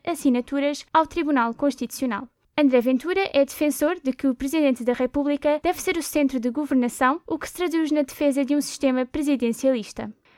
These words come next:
O candidato promete, caso seja eleito, a revisão da integração de Portugal na Organização das Nações Unidas, considerada como produtora e difusora do marxismo cultural, e a redução para cem do número de deputados no Parlamento. Os pontos da governação do populista, conservador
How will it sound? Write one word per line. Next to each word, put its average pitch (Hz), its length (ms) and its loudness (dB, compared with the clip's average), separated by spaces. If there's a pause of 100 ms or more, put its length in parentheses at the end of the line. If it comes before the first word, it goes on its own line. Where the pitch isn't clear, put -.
(180)
O 240 60 -6
candidato 247 540 2
promete, 247 520 -4
caso 349 220 0
seja 233 240 -2
eleito, 262 460 2
a 302 80 4
revisão 330 440 2
da 311 80 -2
integração 339 600 -2
de 240 100 -4
Portugal 269 460 2
na 277 160 2
Organização 262 720 2
das 240 120 -2
Nações 247 320 0
Unidas, 302 560 0
considerada 320 560 2
como 285 320 2
produtora 269 720 0
e 294 80 0
difusora 277 560 4
do 247 120 0
marxismo 262 580 0
cultural, 285 540 0
e 320 100 2
a 349 60 0
redução 302 440 2
para 262 220 2
cem 262 400 0
do 262 160 2
número 294 240 0
de 269 100 2
deputados 262 540 -2
no 262 100 0
Parlamento. 247 640 -6 (140)
Os 330 140 -6
pontos 277 320 2
da 240 100 6
governação 254 580 2
do 226 120 0
populista, 294 680 -2
conservador 240 680 2